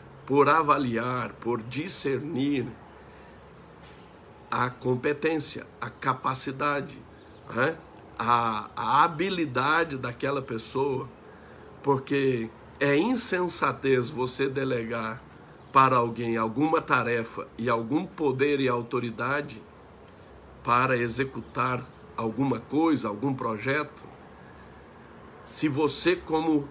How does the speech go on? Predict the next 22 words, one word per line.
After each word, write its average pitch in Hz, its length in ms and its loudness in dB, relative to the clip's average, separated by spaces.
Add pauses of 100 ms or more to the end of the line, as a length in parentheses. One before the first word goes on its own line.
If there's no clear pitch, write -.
(160)
quem 165 260 2
está 131 360 0
delegando, 127 760 -2 (100)
não 123 440 0 (280)
conhece, 135 800 2 (1000)
e 120 120 -2
não 127 200 2
conhece 135 540 0
o 147 80 0
quê? 117 280 -2 (220)
A - 80 -12
competência, 123 920 -4 (500)
a 120 120 -10
capacidade, 113 1040 -4 (260)
a 107 180 0
habilidade 110 880 -4 (460)
que - 140 -2
vem 117 240 -4
do 123 100 -6
Senhor. 113 360 -6 (1120)
E 147 120 2
veja, 139 440 2